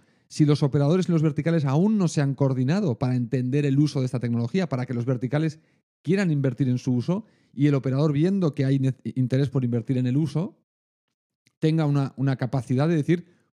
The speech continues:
"Puedo invertir dinero porque sé que lo recupero", porque los verticales están ansiosos por, por utilizar esta red, porque el país está ansioso por ser más competitivo.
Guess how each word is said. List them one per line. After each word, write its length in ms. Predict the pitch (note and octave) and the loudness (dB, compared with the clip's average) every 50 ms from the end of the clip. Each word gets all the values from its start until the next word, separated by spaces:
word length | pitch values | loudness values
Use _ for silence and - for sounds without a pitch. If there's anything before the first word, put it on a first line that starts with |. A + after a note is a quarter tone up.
| _ _ | _ _
"Puedo 200 | - D#3+ D#3 C#3+ | 0 2 2 2
invertir 380 | C3+ B2 A#2+ A#2+ A2+ - C3+ B2+ | 2 0 0 0 0 0 0 2
dinero 260 | C#3+ D#3 D#3+ F3 G3+ | 2 2 0 0 -2
porque 240 | G3+ F#3+ C#3 - C3 | -2 -2 -2 -2 -4
sé 120 | - - | -4 -2
que 100 | B2+ E3 | 0 0
lo 80 | D3+ C3+ | 0 0
recupero", 400 | B2 A2 G#2 B2 A2+ D#3 F#3 F3+ | 0 -2 -4 -2 -2 -2 -2 -2
porque 220 | - B2+ - C3+ | -2 -4 -2 0
los 100 | B2 B2 | 0 0
verticales 520 | A#2+ B2+ A#2 - A#2+ - E3+ G3 G3+ D#3+ C3+ | 0 -2 -4 -4 -6 -2 -2 0 0 0 -2
están 200 | B2 - B2 A2+ | -2 -2 -2 -2
ansiosos 460 | A2+ G#2+ - - A2+ G#2+ - G#2+ - | -2 -4 -4 -6 -8 -8 -8 -12 -12
por, 280 | - A2 A2 G2+ - - _ _ _ _ _ _ _ _ _ _ _ _ _ | -10 -10 -10 -10 -12 -16 _ _ _ _ _ _ _ _ _ _ _ _ _
por 100 | - C#3 | 0 0
utilizar 340 | B2+ - B2+ A#2+ B2 - B2+ | 0 0 -2 -2 -2 -2 -4
esta 200 | A#2+ A2+ - A#2 | -4 -2 -4 -2
red, 140 | A#2 D#3+ E3 | -2 -2 -4
porque 420 | - - D#3 C#3 B2 - - C#3 | -2 0 0 0 -2 -2 -2 -2
el 100 | C3+ B2 | -2 -2
país 320 | - - B2 D3 F#3+ G#3+ | -2 -2 -2 0 0 0
está 220 | F#3+ F3 D3+ - C#3 | 0 0 0 0 -2
ansioso 340 | C3 B2 - C#3 B2+ C3 A2+ | -2 -2 -2 -4 -2 -2 -4
por 140 | A#2+ B2 | -4 -4
ser 120 | G#2+ B2 A2+ | -4 -4 -4
más 140 | A#2 A#2 G#2+ | -4 -4 -6
competitivo. 640 | - A2+ G#2+ F#2+ A2 G#2 G#2 - - F#2 D#2+ - | -6 -8 -8 -8 -8 -10 -10 -12 -12 -16 -16 -18